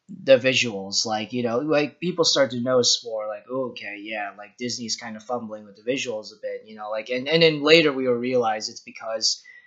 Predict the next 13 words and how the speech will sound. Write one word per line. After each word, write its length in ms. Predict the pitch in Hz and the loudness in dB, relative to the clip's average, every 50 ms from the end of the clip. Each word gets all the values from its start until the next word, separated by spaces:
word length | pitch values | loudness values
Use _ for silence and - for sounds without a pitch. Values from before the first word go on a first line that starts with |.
| _ _ _ | _ _ _
they 180 | 120 123 127 131 | 0 2 2 2
were 460 | 131 127 123 120 117 117 113 110 - _ _ _ _ _ _ _ | 4 4 4 4 4 2 -2 -4 -8 _ _ _ _ _ _ _
working 680 | - 147 175 202 214 208 - 131 127 123 120 123 120 120 | 8 10 10 10 10 8 4 2 2 2 0 -2 -2 2
their 140 | 123 127 127 | 4 4 4
visual 320 | 123 131 127 127 143 131 | 4 2 0 2 0 0
effects 340 | 123 127 165 156 151 - 131 | 4 4 4 4 4 2 2
artists 280 | 120 117 120 - - | 2 2 2 0 -2
to 100 | - - | -4 -2
death 460 | - 269 254 196 123 - - - - - | 2 4 4 4 4 0 -4 -10 -16 -14
and 160 | 123 120 120 117 | -10 -8 -8 -4
being, 320 | 123 127 131 131 127 127 | -4 -4 -4 -4 -4 -4
you 140 | 120 120 117 | -4 -2 -2
know, 400 | 117 110 113 117 120 127 127 | -2 -2 -2 -4 -4 -6 -10